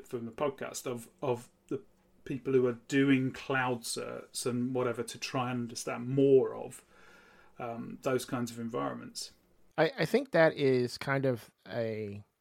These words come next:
Speaker 2: normal, like, evolution of, of that position, right? Like,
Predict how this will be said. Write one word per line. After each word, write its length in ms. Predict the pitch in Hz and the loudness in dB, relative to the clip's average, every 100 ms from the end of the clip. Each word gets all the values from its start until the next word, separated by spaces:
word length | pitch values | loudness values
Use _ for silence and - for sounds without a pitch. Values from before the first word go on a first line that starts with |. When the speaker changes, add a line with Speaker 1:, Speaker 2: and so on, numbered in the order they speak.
| _ _ _ _ - | _ _ _ _ -8
Speaker 2:
normal, 760 | 127 139 147 156 147 143 139 127 - _ | -2 6 8 8 8 8 6 4 -6 _
like, 320 | 120 113 - _ - | -8 -8 -10 _ 4
evolution 680 | 143 135 131 131 - 123 113 | 4 4 2 -2 -4 -4 -4
of, 360 | 117 117 110 - | -2 -2 -4 -8
of 160 | 113 | -6
that 220 | 120 117 - _ | -4 -4 -6 _
position, 460 | - 107 117 - 104 | -12 -4 -4 -4 -10
right? 240 | 107 120 | -8 -6
Like, 180 | 135 120 | -4 -6